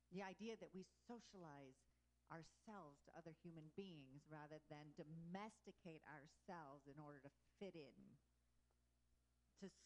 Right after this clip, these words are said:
somebody else's idea of how you should be and what you should do and whose needs are more important. And we live in cultures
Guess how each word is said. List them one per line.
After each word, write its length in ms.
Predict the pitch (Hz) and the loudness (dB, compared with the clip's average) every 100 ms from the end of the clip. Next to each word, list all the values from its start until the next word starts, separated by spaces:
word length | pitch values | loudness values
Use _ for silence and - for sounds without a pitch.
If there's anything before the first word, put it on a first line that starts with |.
| - | 0
somebody 400 | 214 180 165 170 | 2 2 2 0
else's 300 | 185 185 165 | 0 0 2
idea 560 | 160 156 170 160 151 151 - | 0 0 0 2 2 0 -2
of 160 | 151 - | -6 -4
how 160 | 160 156 | -2 -2
you 160 | 147 147 - | -4 -6 -10
should 140 | 147 - | -14 -4
be 300 | 151 143 139 | -2 0 -4
and 160 | - 143 143 143 | -4 -4 -2 -2
what 160 | 143 147 | -2 -2
you 140 | 147 139 | -8 -8
should 160 | - 139 - | -14 -16 -8
do 320 | 139 127 123 - - | -4 -4 -6 -6 -6
and 320 | 135 135 127 - - - - - - | -4 -6 -8 -16 -20 -20 -20 -20 2
whose 300 | 185 170 156 | 4 4 0
needs 480 | 160 165 151 135 - - | 2 2 0 -6 -10 -10
are 140 | 131 139 | -6 -6
more 140 | 131 123 | -6 -6
important. 480 | 120 - 147 - - - - - - - - - - - - - - - - | -8 -12 -12 -12 -14 -18 -20 -20 -20 -20 -20 -20 -20 -20 -20 -20 -20 -20 -8
And 140 | 143 151 | -2 0
we 80 | 156 | 0
live 160 | 165 160 | -2 -2
in 80 | 156 | -4
cultures 480 | - 208 - 165 151 | -6 -8 -6 -6 -6